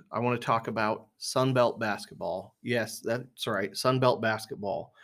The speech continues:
I'm talking about the Texas State Bobcats at twenty and six against the nineteen and nine Troy Trojans.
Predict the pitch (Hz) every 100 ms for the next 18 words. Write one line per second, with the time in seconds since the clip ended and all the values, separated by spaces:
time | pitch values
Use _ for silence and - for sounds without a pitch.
0 | - _ - 196 202 170 165 131 117 -
1 | 104 117 160 160 160 - 147 143 131 123
2 | 123 123 135 123 117 - - 123 117 104
3 | 104 123 120 - - - - _ - 110
4 | 120 - 117 127 139 - 135 131 120 117
5 | 117 117 - - 107 101 104 143 143 160
6 | 156 156